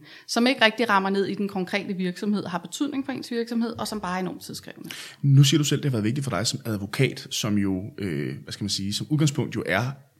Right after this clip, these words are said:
Speaker 2: reguleringsvillig, som du selv siger,
Speaker 1: Ja.
Speaker 2: øh, at det er vigtigt for dig at gå ud og, øh, påpege, øh, når der er udfordringer ved, ved gældende praksis.
Speaker 1: Mm.
Speaker 2: Øhm, oplever du generelt, at, øh, at,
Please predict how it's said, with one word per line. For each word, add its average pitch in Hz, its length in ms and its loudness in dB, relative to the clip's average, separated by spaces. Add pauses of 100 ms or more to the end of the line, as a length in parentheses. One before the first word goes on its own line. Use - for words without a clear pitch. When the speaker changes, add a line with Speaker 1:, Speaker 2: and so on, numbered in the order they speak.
(200)
Speaker 2:
reguleringsvillig, 120 800 0
som 131 120 -4
du 110 80 -8
selv 117 200 0
siger, - 200 4
Speaker 1:
Ja. 240 100 6 (360)
Speaker 2:
øh, 101 120 2
at 101 60 -2
det 135 60 6
er 120 40 2
vigtigt 139 220 4
for 143 80 0
dig 113 160 2
at 156 80 -2
gå 139 140 0
ud 165 180 2 (100)
og, 113 360 2
øh, 85 320 0
påpege, 131 640 0
øh, 98 180 0
når 101 280 -2
der 107 100 -2
er 101 140 0
udfordringer 147 500 2
ved, 107 220 -2 (460)
ved 104 160 -2
gældende 110 260 2
praksis. - 540 -4
Speaker 1:
Mm. 190 240 0 (240)
Speaker 2:
Øhm, 101 400 2
oplever 139 300 2
du 160 100 -4
generelt, 131 520 0
at, 127 380 -2
øh, 78 520 -2 (680)
at, 104 140 -2